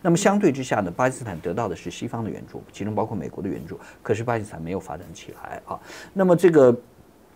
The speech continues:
印度的这种发展啊，它对于它未来，就是说二十一世纪印度的，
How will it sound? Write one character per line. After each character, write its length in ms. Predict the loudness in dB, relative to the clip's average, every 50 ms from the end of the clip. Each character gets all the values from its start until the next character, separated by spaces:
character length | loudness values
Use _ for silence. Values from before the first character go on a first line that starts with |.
| _ _ _ _ _ -6 0
印 180 | 4 6 6 8
度 100 | 8 6
的 120 | 6 4
这 120 | 2 0
种 160 | -2 -2 -4 -8
发 220 | -4 -2 -2 -2
展 140 | -2 -2 -10
啊， 100 | -12 -10
它 160 | -4 -2 -2
对 160 | 0 2 2 0
于 80 | 0
它 240 | 0 0 -2 -2 -2 -2 -10 -8 0
未 180 | 6 6 8 8
来， 260 | 6 4 0 -2 -4
就 160 | -6 -8 -10
是 60 | -10
说 240 | -8 -6 -6 -4 -4
二 120 | -2 -4 -2
十 120 | -2 -2
一 60 | -4
世 180 | -4 -4 -6 -8
纪 200 | -6 -6 -6 -6
印 200 | -4 -4 -6 -6
度 200 | -6 -6 -8 -8
的， 260 | -8 -8 -10 -10 -10